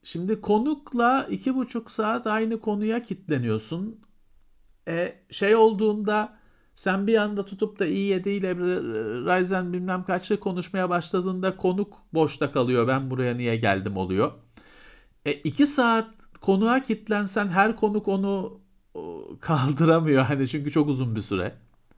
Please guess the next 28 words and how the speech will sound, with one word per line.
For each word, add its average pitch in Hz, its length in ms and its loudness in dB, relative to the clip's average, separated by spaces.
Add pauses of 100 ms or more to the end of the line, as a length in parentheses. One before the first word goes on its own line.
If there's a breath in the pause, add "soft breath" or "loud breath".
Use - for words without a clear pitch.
(680 soft breath)
Çok 143 240 4
uzun 123 320 0
bir 107 60 -2
süre 123 260 2
ya 143 180 6
da 175 80 2
her 185 360 2
konu 185 560 2 (1000)
o 139 120 2
kadar, 117 560 2 (360)
e, 107 60 -10 (1120)
süre 123 400 2
almayabiliyor. 113 920 0 (880 soft breath)
Yani 208 300 4
ben 240 180 2
şey 294 220 2
isterdim, 123 480 4
hani 170 220 0
şöyle 190 400 2
küçük - 380 -10
küçük 147 300 -8
bir 247 100 0
konu 175 380 2
üzerine 156 500 0
bir 170 80 4
uzmanı 165 420 -2
gelip 185 400 -2
gitse, 139 500 0